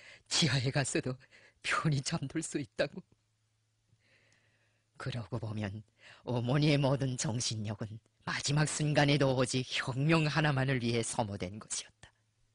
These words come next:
나는 동생들을 데리고 그 다름으로 어머니의 묘소에 찾아갔다. 느릅나무 거목이 외따로 서 있는 언덕바지 한옆에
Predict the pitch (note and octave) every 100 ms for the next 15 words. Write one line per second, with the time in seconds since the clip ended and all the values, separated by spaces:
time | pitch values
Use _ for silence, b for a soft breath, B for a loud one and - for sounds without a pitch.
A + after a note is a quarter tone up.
0 | _ _ _ _ _ _ - G2+ A#2+ C#3+
1 | D#3+ D3 C3+ C3+ C3+ B2 B2 B2+ - B2+
2 | A2+ A2 G#2 - - - B2+ C3 D3+ D3
3 | D3 C#3+ C#3+ C#3 C3+ A2+ A#2 - A2+ A#2
4 | - - G#2 F#2 - - - _ _ _
5 | _ b b b b b b b b b
6 | b b _ - G#2 A#2 A#2+ A2+ G#2+ A2
7 | G#2+ - G#2+ G2+ G2 G#2+ F#2+ F#2+ - A2+
8 | B2+ - B2+ A#2+ A#2+ A#2 A2 A2 A2+ -
9 | G2+ G2+ G#2+ - G2 G2+ - G#2 G2